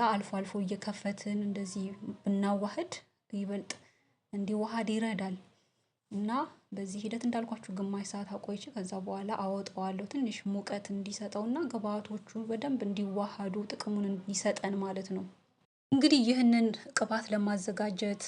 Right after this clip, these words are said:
እ፣ አንዱና ዋናው ግብአት የተጠቀምኩት አብሽን ነው። እንግዲህ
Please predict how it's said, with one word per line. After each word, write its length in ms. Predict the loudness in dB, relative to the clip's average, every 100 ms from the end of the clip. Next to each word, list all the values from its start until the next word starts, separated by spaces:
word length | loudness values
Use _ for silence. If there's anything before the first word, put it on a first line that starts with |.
| -10
እ፣ 120 | -6 -4 -4 -4 -2
አንዱና 360 | 0 2 2 2
ዋናው 340 | 2 2 2 0
ግብአት 340 | -2 -2 -4
የተጠቀምኩት 680 | -8 -6 -4 -2 -2 -2 0
አብሽን 480 | 2 2 2 0 0 0
ነው። 140 | 0
እንግዲህ 340 | -2 -2 -2